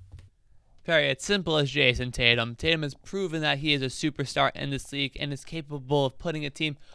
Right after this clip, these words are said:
on his back to win games, as shown in his fifty-point outing in the Celtics Game three win against the Brooklyn Nets. And he's only twenty-three years old and is still doing what he's doing on the basketball court on a nightly basis.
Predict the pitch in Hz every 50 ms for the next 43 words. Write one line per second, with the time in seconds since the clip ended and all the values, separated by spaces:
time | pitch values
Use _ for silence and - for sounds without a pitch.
0 | - - - - - 156 156 151 147 147 135 131 131 147 143 139 - - 139 143
1 | 143 143 143 139 147 147 143 143 123 - - - 160 165 160 151 - - 165 165
2 | 160 160 151 139 139 139 - - - 160 156 - 147 143 - - 151 147 143 -
3 | - - - - - - - - - - - 151 151 147 151 147 147 143 - -
4 | 151 143 131 - 151 143 - 147 123 - - 156 151 139 127 - 143 143 147 139
5 | 135 143 139 139 - 147 143 135 143 139 139 135 - - - - - 143 131 117
6 | 151 151 139 - 143 135 131 131 127 127 131 - - - - - - - - -
7 | - - 196 190 180 - - - - - - 233 226 269 269 247 226 202 - -
8 | 202 214 214 208 - - 196 196 185 180 170 165 147 165 165 165 151 139 - 151
9 | 151 147 139 - - - 185 185 175 156 147 156 151 151 147 147 147 151 143 143
10 | 139 135 151 147 139 135 135 131 131 127 123 131 131 127 127 135 131 127 127 131
11 | - 135 131 131 127 127 127 127 123 - - 135 120 127 123 123 - - 127 -